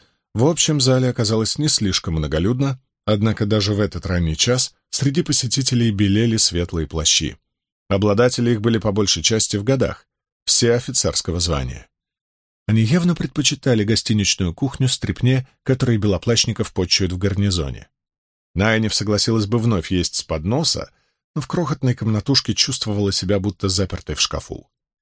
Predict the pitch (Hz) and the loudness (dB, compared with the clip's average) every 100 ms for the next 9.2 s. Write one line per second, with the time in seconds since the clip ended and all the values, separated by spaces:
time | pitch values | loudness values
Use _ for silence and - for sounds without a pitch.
0 | _ _ - - 208 196 180 - 165 139 | _ _ -2 2 4 4 2 2 2 2
1 | 131 110 123 110 107 104 98 101 92 95 | 2 4 2 0 0 0 2 0 0 -2
2 | 90 82 101 135 135 _ _ - 185 185 | -2 0 0 0 -4 _ _ -2 0 2
3 | 170 - 113 113 117 110 98 - 127 - | 0 0 0 0 0 0 0 -2 -4 -4
4 | 127 - - _ - 98 92 151 160 160 | -6 -14 -18 _ -2 0 2 2 0 -2
5 | 139 - - 180 - 135 127 - 101 92 | -4 -8 -4 -4 0 0 2 0 0 -2
6 | 82 - 78 - - - _ _ _ _ | -4 -6 -8 -8 -10 -12 _ _ _ _
7 | _ _ 104 98 87 85 123 147 151 135 | _ _ -2 0 0 -2 0 0 0 0
8 | 147 127 113 - 95 95 90 92 85 73 | 0 0 0 0 0 0 -2 -2 -4 -6
9 | - | -10